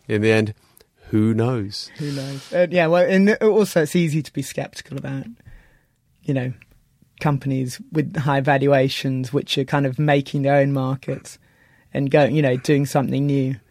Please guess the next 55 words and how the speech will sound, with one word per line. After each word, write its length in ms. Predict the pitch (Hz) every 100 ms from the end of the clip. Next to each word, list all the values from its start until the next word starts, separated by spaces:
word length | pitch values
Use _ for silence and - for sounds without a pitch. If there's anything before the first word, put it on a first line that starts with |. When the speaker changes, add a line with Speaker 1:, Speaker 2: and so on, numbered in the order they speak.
| _ -
Speaker 1:
Mm. 240 | 131 143 110
Speaker 2:
And 140 | 156
it's, 160 | 135 151
and 240 | 185 170
it 100 | 160
can 200 | 143 165
be 120 | 156
harder 360 | 147 156 156 139
to 120 | 135
be, 420 | 139 151 139 143 - _ -
you 140 | 160
know, 120 | 147
the, 420 | 131 147 139 135 143
the 180 | 147
optimist 640 | 143 143 - 143 127 - -
who's 260 | 135 131 - 185 160
saying 540 | 147 135 139 - 220 - _ _
it 160 | - 156
is 320 | 156 139 -
gonna 340 | - 151 139 - - -
continue 540 | 151 139 165 151 131
to 100 | -
be 140 | - 139
as 120 | 135
good 180 | 151 139
as 140 | 135
it 80 | 135
is 200 | 135 135
now 260 | 143 139
and 140 | 123 131
better. 400 | 147 143 139 131 - _ _ -
And, 260 | 143 147
um, 480 | 147 143 143 143 139
Scottish 400 | - - 151 -
Mortgage 320 | 160 156 139
have 180 | - 156
made 380 | 151 151 151 143
huge 460 | - - 208 175 143
amounts 340 | 156 139 -
of 60 | 151
money 260 | 175 143
for 140 | 127 139
their 120 | 143
investors 480 | 147 160 175 - 135
Speaker 1:
It's 140 | 165 -
been 140 | 165
a 40 | 131
great 240 | 160 175
Speaker 2:
by 120 | 170
being 140 | - 185
Speaker 1:
investment. 240 | 170 170
Speaker 2:
that 60 | 170
optimist. 400 | 190 - 143 151
Speaker 1:
A 20 |
great, 340 | 165 185 143